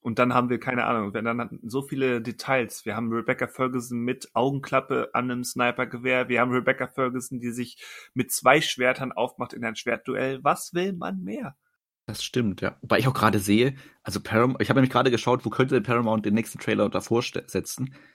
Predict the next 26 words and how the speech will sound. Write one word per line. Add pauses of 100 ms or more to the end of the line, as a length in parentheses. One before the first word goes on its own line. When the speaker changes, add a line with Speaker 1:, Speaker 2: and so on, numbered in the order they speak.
(200)
Speaker 2:
Die
haben
ja
echt
ein
Mini-Programm
das
restliche
Jahr
über.
Die
haben
jetzt
noch
drei
Filme,
die
kommen. (840)
Und,
äh,
dann
ist
schon
das
nächste
Jahr.